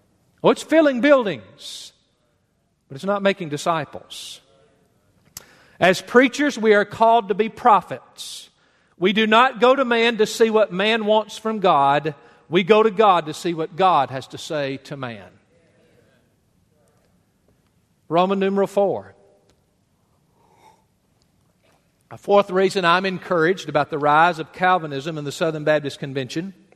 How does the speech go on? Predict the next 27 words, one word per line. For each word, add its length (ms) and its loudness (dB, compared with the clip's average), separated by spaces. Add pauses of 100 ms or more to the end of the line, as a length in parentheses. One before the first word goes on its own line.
(1300)
is 140 -8
because 380 2
I'm 240 4
convinced 480 -4
it 60 0
will 100 0
help 260 0
us 160 -4
restore 560 0
true 560 -2
evangelism. 840 -4 (1400)
It 100 -8
will 120 -2
help 220 2
us 160 -2
restore 480 -2
true 360 -2
evangelism. 600 -2
Now, 100 -8
this 200 -2
is 80 -8
a 80 -4
shocking 480 2
statement 440 -2
to 80 -8
many 260 0
because 520 -2